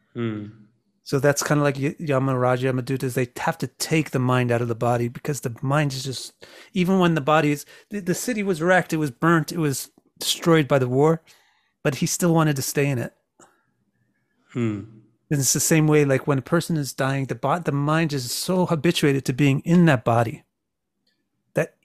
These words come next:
Speaker 2: even though it's a piece of junk now, it still doesn't wanna leave, and it still has
Speaker 1: It,
Speaker 2: to
Speaker 1: it
Speaker 2: have
Speaker 1: tries to
Speaker 2: somebody
Speaker 1: hold on.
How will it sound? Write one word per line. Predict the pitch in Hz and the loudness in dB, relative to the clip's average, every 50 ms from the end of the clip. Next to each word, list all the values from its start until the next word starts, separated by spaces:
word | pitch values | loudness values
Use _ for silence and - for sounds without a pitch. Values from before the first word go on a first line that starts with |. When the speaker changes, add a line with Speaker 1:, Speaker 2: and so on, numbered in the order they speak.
| _ | _
Speaker 2:
even | - 208 214 190 202 196 190 | -6 -4 -2 0 0 2 2
though | 202 196 196 | 4 4 4
it's | 170 - - | 4 2 0
a | - | -4
piece | - - 190 180 - | -4 -2 -2 -2 -2
of | - 147 | -2 -2
junk | 131 - 170 196 208 - - | -2 0 0 2 0 0 -2
now, | 156 123 113 117 - - _ _ _ _ _ _ _ _ _ _ _ _ _ _ _ _ _ _ _ _ _ _ _ _ _ _ _ _ _ _ - | -4 -6 -6 -8 -14 -20 _ _ _ _ _ _ _ _ _ _ _ _ _ _ _ _ _ _ _ _ _ _ _ _ _ _ _ _ _ _ -6
it | 180 175 - | -6 -6 -6
still | - - - 226 202 | -8 -6 -4 -2 2
doesn't | 208 214 190 196 190 | 2 4 4 4 4
wanna | 180 175 170 165 | 4 4 2 2
leave, | 151 147 156 165 180 175 165 151 123 | 0 0 0 0 2 2 2 2 2
and | 123 127 | 0 -2
it | 123 | -2
still | - - - 147 | -4 -2 -2 0
has | 131 143 156 160 | 2 2 2 2
Speaker 1:
It, | |
Speaker 2:
to | 156 147 | 2 0
Speaker 1:
it | 127 | 0
Speaker 2:
have | - | 0
Speaker 1:
tries | - 143 139 143 | 0 2 2 4
to | 139 | 4
Speaker 2:
somebody | - 165 147 139 131 | 4 2 4 4 4
Speaker 1:
hold | 127 123 117 | 4 4 4
on. | 110 104 101 98 98 98 - | 2 2 0 -2 -6 -10 -14